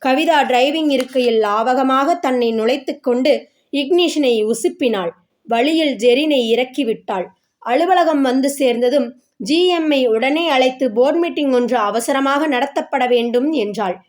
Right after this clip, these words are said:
மதியம் கூடிவிட்டார்கள். எல்லோரிடமும் நிலவரத்தை எடுத்துச் சொன்னாள்.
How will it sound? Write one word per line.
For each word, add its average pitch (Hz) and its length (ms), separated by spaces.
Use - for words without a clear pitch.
மதியம் 285 540
கூடிவிட்டார்கள். 254 880
எல்லோரிடமும் 302 800
நிலவரத்தை 285 600
எடுத்துச் 254 400
சொன்னாள். 208 480